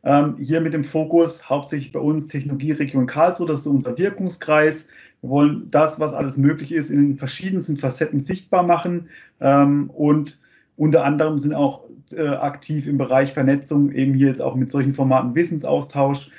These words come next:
um Leute einfach hier auch für das ganze Thema, für die ganzen mint-Themen,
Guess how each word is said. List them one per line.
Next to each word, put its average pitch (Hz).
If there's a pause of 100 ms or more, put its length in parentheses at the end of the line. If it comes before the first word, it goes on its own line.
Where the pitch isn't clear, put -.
(220)
um 151
Leute 139
einfach 135
hier 139
auch 131
für 139
das 120
ganze 127
Thema, 135
für 131
die 131
ganzen 127
mint-Themen, 156